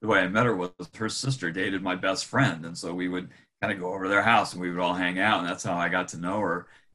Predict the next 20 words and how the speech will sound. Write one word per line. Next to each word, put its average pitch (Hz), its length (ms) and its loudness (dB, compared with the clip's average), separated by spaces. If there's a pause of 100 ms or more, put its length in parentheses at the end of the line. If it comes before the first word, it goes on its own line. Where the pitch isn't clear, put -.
(100)
I 113 100 4
was 101 220 -2
two 113 140 -2
years 95 220 0
ahead 98 220 0
of 90 80 -4
her 87 120 -4
in 82 80 -6
school, 92 540 -6 (340)
and 82 220 -6
we 90 100 -4
both 95 220 0
started 90 340 0
attending 95 320 0
a 85 60 -2
Bible 110 360 2
study 90 360 -4
that 82 160 -8
my 87 120 -4
basketball 90 640 -4